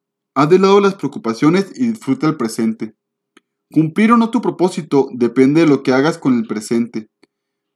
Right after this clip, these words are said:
Vive cada día como si fuera tu primero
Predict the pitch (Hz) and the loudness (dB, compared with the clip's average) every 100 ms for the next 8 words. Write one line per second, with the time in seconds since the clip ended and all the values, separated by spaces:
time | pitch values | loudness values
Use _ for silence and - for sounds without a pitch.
0 | _ 139 196 214 208 202 214 214 190 147 | _ 2 2 2 4 4 4 2 2 0
1 | - 123 143 165 143 131 117 113 139 180 | -2 -2 0 0 -2 -6 -2 2 2 2
2 | 226 220 | 0 -2